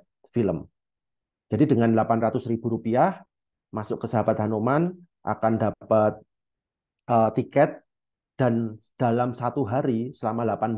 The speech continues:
delapan hari itu, per hari bisa nonton maksimal lima, eh, empat film gitu ya, empat film, dan ada jaminan. Jadi di sini ada kuota yang membuat,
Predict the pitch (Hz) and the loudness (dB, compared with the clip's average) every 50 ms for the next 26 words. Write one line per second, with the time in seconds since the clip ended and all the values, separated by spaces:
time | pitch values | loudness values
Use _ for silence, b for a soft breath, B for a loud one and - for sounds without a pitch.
0 | 104 107 - - - 110 101 85 107 110 107 104 101 110 95 135 135 135 104 101 | -4 -6 -8 -8 -8 -6 -2 0 0 0 0 0 0 0 2 0 0 2 0 -2
1 | 110 110 B B B B B B B - - 139 117 117 113 117 151 175 170 139 | -2 -4 B B B B B B B -2 0 2 2 2 4 4 4 4 4 2
2 | 113 127 120 120 120 120 127 135 143 135 117 - - - 123 120 127 131 135 135 | 0 0 0 -2 -2 -2 0 0 0 -2 -4 -6 -6 -4 -4 -2 0 0 2 0
3 | 135 117 110 110 110 - - 123 123 123 - 120 127 113 123 117 - - - - | 0 -2 -2 -6 -8 -6 -6 -6 -6 -4 -4 -6 -4 0 0 0 -2 -2 -12 -4
4 | - 147 123 110 104 113 147 165 - _ - 110 104 - 110 101 107 120 - _ | -2 0 0 0 -2 -2 -6 -10 -14 _ -10 -8 -4 -2 -2 -2 -2 -4 -6 _
5 | _ _ _ _ _ _ - 117 113 117 117 - - 131 113 113 117 127 135 143 | _ _ _ _ _ _ -8 -2 0 0 0 0 -2 0 0 0 -2 -2 -4 -8
6 | 156 143 - 127 120 117 117 113 107 - - - 123 - 131 117 - 123 117 123 | -10 -6 0 0 2 2 2 -2 -4 -6 -8 -6 -4 -2 -2 -2 0 0 0 0
7 | 131 139 143 131 110 107 92 101 113 139 147 147 131 156 156 135 120 - 123 127 | 0 0 0 -2 -4 -4 -4 -2 -2 -2 -2 -2 -2 -2 -2 -2 -2 -2 0 -2
8 | 113 110 - 104 101 113 131 - _ _ _ _ _ _ - 127 123 113 123 123 | -2 0 -2 -2 -4 -4 -6 -10 _ _ _ _ _ _ -4 -2 -2 0 0 -2
9 | 123 110 104 110 123 143 165 - - | -2 -2 0 4 4 4 4 2 -4